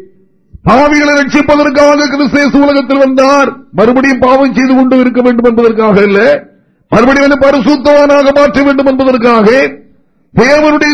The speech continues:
சாயலாய் இருக்கிற கிறிஸ்துவின் மகிமையான சுவிசேஷத்தின் ஒளி, ஹல்லேலூயா, அவர்களுக்கு பிரகாசமாய் இருக்காதபடிக்கு பிரபஞ்சத்தின் தேவனுடைய மனதை குருடாக்கி விட்டார் என்று வேதத்தில் எழுதியிருக்கின்றது. ஆம், பிரியமான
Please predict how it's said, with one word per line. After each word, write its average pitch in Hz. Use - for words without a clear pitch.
சாயலாய் 285
இருக்கிற 285
கிறிஸ்துவின் 277
மகிமையான 285
சுவிசேஷத்தின் 269
ஒளி, 262
ஹல்லேலூயா, 320
அவர்களுக்கு 170
பிரகாசமாய் 208
இருக்காதபடிக்கு 190
பிரபஞ்சத்தின் 202
தேவனுடைய 196
மனதை 175
குருடாக்கி 170
விட்டார் 165
என்று 156
வேதத்தில் 147
எழுதியிருக்கின்றது. 131
ஆம், 185
பிரியமான 220